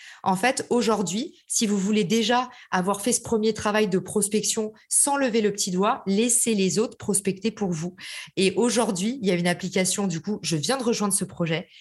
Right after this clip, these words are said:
C'est pas mon bébé, c'est le bébé d'Arnaud Gazet, le, le C E O que j'ai rencontré il y a un an. Et je lui ai dit, en fait, « T'es, ton projet, c'est le futur. C'est toutes les personnes qui se ruent sur la prospection sans avoir les codes,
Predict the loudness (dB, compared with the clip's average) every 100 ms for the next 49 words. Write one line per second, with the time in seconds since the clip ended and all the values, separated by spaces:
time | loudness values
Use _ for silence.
0 | -6 -4 0 0 2 2 2 2 0 -4
1 | -12 -8 -4 0 0 2 4 4 2 4
2 | 2 2 0 0 0 0 2 2 2 0
3 | 0 -2 -4 -4 0 0 2 2 2 0
4 | -4 -16 -4 -2 0 0 2 0 0 2
5 | 0 0 -4 _ _ _ _ _ -12 -2
6 | 0 0 -6 -8 -4 -4 -2 0 2 0
7 | 0 -2 -2 -2 0 0 -2 -6 -16 -20
8 | -12 -4 -2 -2 -2 -2 -2 0 0 0
9 | 0 0 -2 -2 -2 0 2 2 2 0
10 | -2 0 -2 0 -2 -2 -4 -8 -14 -16
11 | -2 0 2 2 2 2 2 -2 0 2
12 | 2